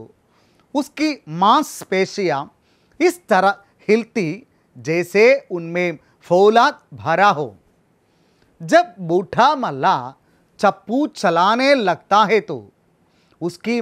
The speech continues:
मांसपेशियां कैसे हिलती हैं? जैसे उनमें फौलाद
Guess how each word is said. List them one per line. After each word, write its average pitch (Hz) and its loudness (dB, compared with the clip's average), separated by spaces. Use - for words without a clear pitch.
मांसपेशियां 175 0
कैसे 262 2
हिलती 151 -6
हैं? 180 -4
जैसे 135 -2
उनमें 190 -4
फौलाद 247 2